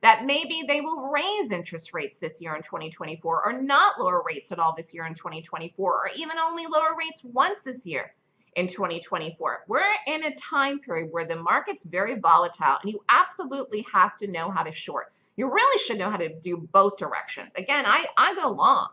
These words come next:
if it's necessary, if I find something I like that's a, that's a bullish gap. But I prefer to short because short moves happen fast and quick and big, and that's why I like to do it. I like to trade early in the morning, get out.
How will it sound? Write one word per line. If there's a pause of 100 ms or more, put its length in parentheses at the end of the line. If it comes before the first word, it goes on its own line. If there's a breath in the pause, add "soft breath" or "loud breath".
(120)
if
it's
necessary,
if
I
find
something
I
like
that's
a, (280)
that's
a
bullish
gap. (420 soft breath)
But
I
prefer
to
short
because
short
moves
happen
fast
and
quick
and
big,
and
that's
why
I
like
to
do
it.
I
like
to
trade
early
in
the
morning,
get
out.